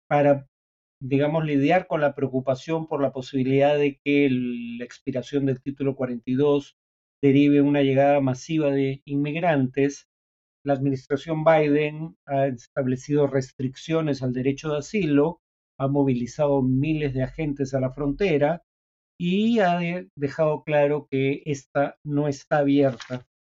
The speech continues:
para el acceso libre a Estados Unidos. Anunció además hace poco el gobierno norteamericano la creación en América Latina de centros regionales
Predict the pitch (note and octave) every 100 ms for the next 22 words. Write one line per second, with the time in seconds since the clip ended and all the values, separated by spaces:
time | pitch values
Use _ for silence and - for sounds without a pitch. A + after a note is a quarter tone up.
0 | _ _ _ _ _ _ - D3+ C3 B2
1 | C3 - - C3 A#2+ - - C3 - B2+
2 | A2 - _ C#3 D3+ C#3+ B2 A2+ - C3
3 | B2 B2 D#3+ G3 B2 A2+ - _ _ _
4 | _ _ - F3+ E3+ E3+ E3 - - B3
5 | A#3+ A3 G3 G3+ G3+ G3+ G3+ - F#3 -
6 | E3+ - - G3 C#3 - E3 D3+ C3+ C#3
7 | D#3+ D#3 D#3+ D3+ C#3 D3 D3 C#3+ D#3 E3
8 | D#3 D#3 C3+ C3+ C3+ C3 D#3 D#3 D3 C#3
9 | C#3+ C#3+ D3 D3 C#3 F3 C#3 C#3 D#3 -
10 | _ _ _ _ - C#3+ C#3 - E3+ E3
11 | E3 D#3 D3+ D3 D3+ D3 D#3+ E3+ D3 C#3
12 | D3+ -